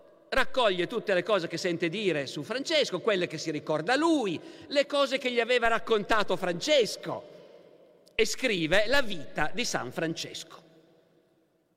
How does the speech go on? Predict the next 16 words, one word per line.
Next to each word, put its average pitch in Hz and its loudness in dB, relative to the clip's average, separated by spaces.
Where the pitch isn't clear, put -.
Il 202 -14
Papa 139 -2
la 185 0
approva 170 -2
e 190 0
questa 196 0
vita 214 2
scritta - 0
da 175 -2
Tommaso 208 0
da 220 -2
Celano 190 2
conosce 175 0
una 165 2
larga 165 4
diffusione, 214 -2